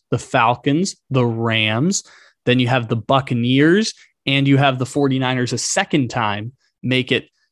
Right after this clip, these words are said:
to the Super Bowl. I think I'm forgetting one in there. Oh, the Eagles. The Eagles won the Super Bowl in, uh, Super Bowl fifty-two. So the Eagles also in the mix. Who are the four teams that didn't make that list? The Detroit Lions, piss poor, terrible.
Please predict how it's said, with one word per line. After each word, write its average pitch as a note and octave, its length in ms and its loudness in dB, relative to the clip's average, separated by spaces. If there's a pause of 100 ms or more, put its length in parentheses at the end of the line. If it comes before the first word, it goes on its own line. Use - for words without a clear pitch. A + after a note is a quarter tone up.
(120)
to C#3+ 160 4
the A#2+ 80 -2
Super A#2+ 340 -2
Bowl. A#2 200 0
I D3 100 2
think C4 160 2
I'm B3 120 2
forgetting D3 400 0
one F#2 140 -6
in A2 140 -8
there. - 120 -2
Oh, G3 120 6
the E3+ 100 4
Eagles. G#3 440 0
The - 120 0
Eagles G3 320 4
won B2 160 -2
the A2 80 -4
Super A#2+ 280 -2
Bowl A2 280 -4 (240)
in, C3 340 0 (140)
uh, C3 200 2
Super C#3+ 240 6
Bowl C#3+ 140 4
fifty-two. D#3 760 0 (160)
So - 160 2
the D#3 120 2
Eagles G3 360 2
also F#3 340 2
in B2 80 2
the A#2 80 -2
mix. - 420 -8 (120)
Who F3+ 160 6
are A3 60 6
the G3+ 100 6
four F#3 280 4
teams D#3+ 360 2
that C3 260 0
didn't C#3+ 320 4
make C3 240 0
that A#2+ 240 0
list? - 540 -2 (480)
The A#2 80 0
Detroit B2+ 420 2
Lions, A#2+ 680 0 (140)
piss C3+ 220 -2
poor, A2 240 -2
terrible. A2 580 -2